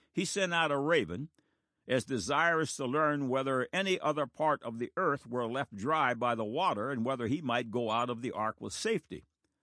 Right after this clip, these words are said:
But the raven, finding all the land still overflowed, returned to Noah again. And after seven days he sent out a dove to know the state of the world,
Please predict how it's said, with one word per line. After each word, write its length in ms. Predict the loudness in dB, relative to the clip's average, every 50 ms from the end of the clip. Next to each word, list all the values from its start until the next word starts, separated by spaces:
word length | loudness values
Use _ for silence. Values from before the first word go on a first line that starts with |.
| _ _ _ _ _ _
But 180 | -14 -14 -12 -12
the 100 | -12 -12
raven, 420 | -8 -6 -6 -6 -6 -6 -6 -8
finding 440 | -8 -6 -4 -2 -2 -2 -2 -4 -4
all 240 | -2 0 0 0 0
the 140 | -2 -4 -4
land 360 | -2 0 0 0 0 -2 -4
still 340 | -6 -6 -6 -4 -2 -2 -2
overflowed, 640 | -2 -2 -4 -6 -8 -8 -6 -4 -4 -4 -4 -2 -4
returned 440 | -4 -4 -4 -4 -4 -4 -4 -4
to 60 | -4 -4
Noah 340 | -4 -2 -2 -2 -2 -4
again. 520 | -4 -4 -2 -2 -2 -2 -2 -6 -12 -18 -20 _ _ _ _ _ _ _ _ _ _ _ _ _ _ _
And 80 | -2 0
after 280 | 2 2 2 0 0 0
seven 380 | 2 2 2 2 4 2 2
days 320 | 2 4 4 2 2 0 -2
he 120 | -2 -2
sent 300 | -2 -2 -2 0 0 2
out 200 | 2 2 2 2
a 60 | 0
dove 440 | -2 0 0 2 2 0 -2 -4 -6
to 120 | -4 -2
know 220 | 0 2 2 2 0
the 120 | 0 -2
state 340 | -6 -6 -4 -2 -2 0 0
of 140 | -2 -4 -4
the 80 | -4
world, 380 | -4 -2 0 0 2 0 0 -4